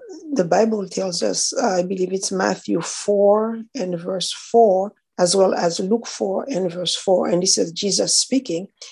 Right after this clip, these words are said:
And he says that man does not live by bread alone, but by every word that proceeds out of the mouth of God. Amen. So man is called to live by every word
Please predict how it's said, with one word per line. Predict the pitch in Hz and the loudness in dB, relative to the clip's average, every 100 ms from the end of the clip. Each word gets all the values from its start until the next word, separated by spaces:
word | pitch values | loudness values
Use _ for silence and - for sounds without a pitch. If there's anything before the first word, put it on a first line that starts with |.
| _ | _
And | 180 | 0
he | 185 | 0
says | 180 226 220 | 2 2 2
that | 208 185 _ _ - | 0 -4 _ _ -12
man | 220 170 240 254 190 190 208 - | -6 -2 2 4 2 -2 -4 -6
does | 208 214 214 | 2 2 4
not | 208 202 | 0 0
live | 214 202 180 | -2 -4 -4
by | 180 | -8
bread | 160 - - 220 | -6 -2 0 2
alone, | 95 98 98 - - _ _ - | 2 2 0 -2 -10 _ _ -8
but | 185 175 | -6 -4
by | 165 - - _ - | -6 -8 -12 _ 0
every | 220 190 190 | 0 0 -4
word | 170 165 165 175 175 92 - _ _ | -4 -2 0 0 -2 -4 -10 _ _
that | - - | -6 -6
proceeds | - 170 165 - 180 180 - - | -8 -6 -2 0 -2 -4 -6 -6
out | 165 165 175 | -4 -4 -4
of | - | -6
the | - | -6
mouth | 85 87 123 175 - | -4 -4 -6 -8 -18
of | - - | -18 -10
God. | 180 165 185 - _ 170 | -8 -8 -14 -18 _ -8
Amen. | 175 165 175 175 _ _ _ | -4 -4 -6 -10 _ _ _
So | - 185 | -6 -2
man | 202 254 | 2 4
is | 208 | 2
called | - 165 196 190 - | -2 -4 -4 -6 -6
to | 185 | -4
live | 180 175 175 | -2 -4 -4
by | 185 190 _ _ _ - | -6 -8 _ _ _ 0
every | 233 180 165 180 180 - _ _ - | 2 2 -4 -6 -6 -8 _ _ -6
word | 180 175 180 175 175 175 | -2 4 6 6 4 -4